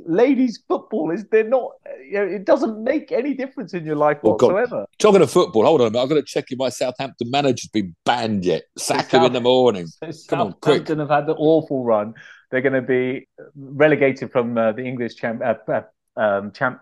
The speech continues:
Speaker 1: English Premier League. Sorry, they're going to the Championship.
Speaker 2: We're not gonna be. We're gonna, we're gonna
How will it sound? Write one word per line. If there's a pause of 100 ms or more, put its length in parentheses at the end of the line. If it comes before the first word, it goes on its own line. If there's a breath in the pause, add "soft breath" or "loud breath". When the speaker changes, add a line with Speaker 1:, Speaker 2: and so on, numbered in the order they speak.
(380)
Speaker 1:
English
Premier
League.
Sorry,
they're
going
to
the
Championship.
Speaker 2:
We're
not
gonna
be.
We're
gonna,
we're
gonna